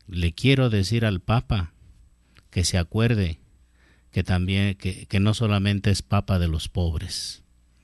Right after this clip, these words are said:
Qué triste, y, y lo, y lo más triste es que sé que viene de una persona,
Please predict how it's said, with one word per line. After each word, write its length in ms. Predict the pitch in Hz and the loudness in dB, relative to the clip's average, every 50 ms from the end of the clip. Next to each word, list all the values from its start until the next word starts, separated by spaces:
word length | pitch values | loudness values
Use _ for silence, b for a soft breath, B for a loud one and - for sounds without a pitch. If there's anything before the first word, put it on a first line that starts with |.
| b b b b b b b b b b b b - | b b b b b b b b b b b b 0
Qué 120 | - 127 | 0 2
triste, 1120 | - 160 139 139 135 131 - - 135 123 117 113 110 101 92 90 87 82 80 73 73 b b b b b b b b - | 6 6 8 8 6 6 4 4 4 6 6 6 6 6 4 4 4 2 0 -2 -4 b b b b b b b b -6
y, 340 | - 107 98 95 92 95 98 | -2 0 0 2 2 0 0
y 160 | 107 104 101 | 0 0 2
lo, 180 | 101 101 101 98 104 101 - | 4 4 4 2 0 -2 -2
y 80 | 110 110 | -2 0
lo 120 | 104 107 | 0 0
más 220 | 110 120 123 120 - | 2 0 0 0 0
triste 460 | - 131 139 135 123 - - 117 117 | 0 2 2 2 2 0 0 0 0
es 100 | 113 104 | 0 -2
que 400 | - - 110 95 85 76 69 - _ B B B B B B B B B B B B B B B B B B B B - | -2 0 0 0 0 0 -4 -6 _ B B B B B B B B B B B B B B B B B B B B -12
sé 280 | - - - 110 110 | -6 -2 0 0 0
que 180 | 107 - 107 98 | 2 2 2 4
viene 280 | 95 101 104 101 101 98 | 4 4 4 2 2 2
de 80 | 101 | 2
una 180 | 101 104 104 95 | 2 0 0 0
persona, 680 | - 98 87 87 - - 101 98 98 92 87 82 71 | -2 -2 -4 -4 -2 -2 0 0 2 2 2 0 0